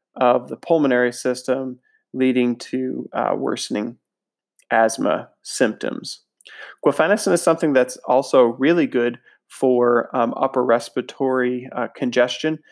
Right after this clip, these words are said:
especially in the setting of sinus infections. This can help thin the secretions inside the sinuses, um, and help pass the thick muci-, mucus that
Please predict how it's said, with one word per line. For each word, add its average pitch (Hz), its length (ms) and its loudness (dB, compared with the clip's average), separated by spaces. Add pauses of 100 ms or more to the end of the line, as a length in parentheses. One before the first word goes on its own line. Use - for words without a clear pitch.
(220)
especially 196 540 0
in 175 80 0
the 156 60 0
setting 139 420 2
of 120 480 4
sinus 139 460 -2
infections. 226 600 -2 (260)
This 160 140 -4
can 175 140 0
help 160 340 -2
thin 156 460 2
the 156 60 -2
secretions 135 760 -2
inside 127 500 0
the 123 80 -6
sinuses, 156 760 -2 (400)
um, 135 460 2 (120)
and 127 540 2 (140)
help - 420 -2 (100)
pass 139 520 -2
the 110 100 -2
thick - 320 -4
muci-, 127 400 -4
mucus 139 520 -2
that 131 240 -2